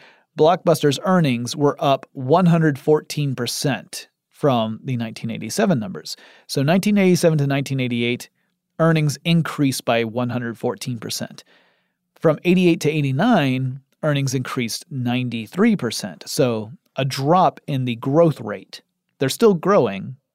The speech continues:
just not as fast. The nineteen ninety, uh, numbers were even more dramatic. So from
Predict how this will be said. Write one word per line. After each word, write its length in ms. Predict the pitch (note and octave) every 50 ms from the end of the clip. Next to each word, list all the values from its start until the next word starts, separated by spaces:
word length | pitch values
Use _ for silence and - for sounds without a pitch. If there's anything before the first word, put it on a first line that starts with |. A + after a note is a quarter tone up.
| _ _ _ _
just 200 | - - A2+ -
not 120 | B2+ A2+ G2+
as 100 | G2 -
fast. 440 | - F3 B2 - - - - - - _ _ _ _ _ _ _ _
The 200 | - E3+ D#3 D3+
nineteen 360 | D3+ D#3+ F#3 G#3+ G3 G3 F#3 D#3+
ninety, 640 | D#3+ G3 A#3 B3 G3 D#3+ C#3 B2+ B2 A#2+ A#2+ A2 - _ _ _ _ _ _ _ _ _ _ _ _
uh, 120 | C#3+ B2+ B2
numbers 340 | C3+ C#3+ C#3+ C#3+ C3+ A#2
were 120 | B2+ C#3 C#3
even 180 | C3+ B2 C3
more 160 | C3 C3+ C3 B2
dramatic. 720 | B2 A#2+ B2 C3+ C3 A#2+ G2+ - - - - - - - _ _ _ _ _ _
So 680 | - - - D3 C3+ B2+ B2+ B2 B2 B2 B2 B2 A#2+ - _ _ _ _ _ _
from 340 | - D3+ C#3+ C#3 C3 C3+